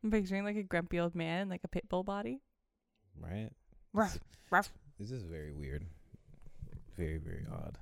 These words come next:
Speaker 1: Mm-hmm.
Speaker 2: That, that, that they would say that, like, animals don't have any of that stuff.
Speaker 1: Yeah,
Speaker 2: 'Cause
Speaker 1: animals
Speaker 2: it's
Speaker 1: can't go to heaven.
Speaker 2: Yeah, 'cause I, I don't know. I don't know. I just, when you're, like, when you're tripping on, like, psychedelics and stuff,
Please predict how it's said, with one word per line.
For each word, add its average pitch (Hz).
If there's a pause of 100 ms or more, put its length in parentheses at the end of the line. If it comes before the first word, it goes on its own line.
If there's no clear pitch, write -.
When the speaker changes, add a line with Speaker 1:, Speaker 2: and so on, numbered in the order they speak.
Speaker 1:
Mm-hmm. 220 (480)
Speaker 2:
That, 82
that, 98 (120)
that 90
they 87
would 82
say 82
that, 80 (120)
like, 69 (120)
animals 78
don't 71
have 76
any 69
of 60
that -
stuff. -
Speaker 1:
Yeah, 208
Speaker 2:
'Cause - (180)
Speaker 1:
animals 170
Speaker 2:
it's -
Speaker 1:
can't -
go 180
to 175
heaven. 180 (240)
Speaker 2:
Yeah, 85 (360)
'cause 85 (340)
I, 123
I 92
don't 69
know. - (480)
I 104
don't 95
know. 85
I 90
just, - (580)
when 98
you're, 98
like, 95 (720)
when 95
you're 95
tripping 87 (280)
on, 82
like, 82
psychedelics 80
and 80
stuff, 71